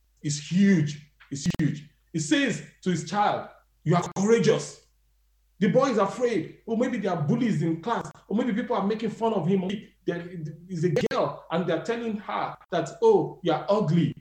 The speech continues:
You're not pretty." But daddy looks at him and daddy says, "You are the most beautiful thing I've ever seen."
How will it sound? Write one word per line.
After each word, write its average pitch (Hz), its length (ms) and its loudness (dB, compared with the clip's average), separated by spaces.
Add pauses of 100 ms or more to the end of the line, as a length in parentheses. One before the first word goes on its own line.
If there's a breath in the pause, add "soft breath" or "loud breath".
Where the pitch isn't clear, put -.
(140)
You're 165 140 0
not 208 240 -2
pretty." - 500 -4 (560)
But 147 280 0
daddy 240 560 2 (240)
looks 175 340 -2
at 147 140 -2
him 147 260 0
and 127 140 -8
daddy 165 240 -2
says, 139 520 -4 (840)
"You 139 160 0
are 131 80 0 (100)
the - 120 -8
most 170 300 -2
beautiful 143 640 0 (1300)
thing 127 240 0
I've 104 160 -10 (100)
ever 120 240 -4
seen." - 320 -14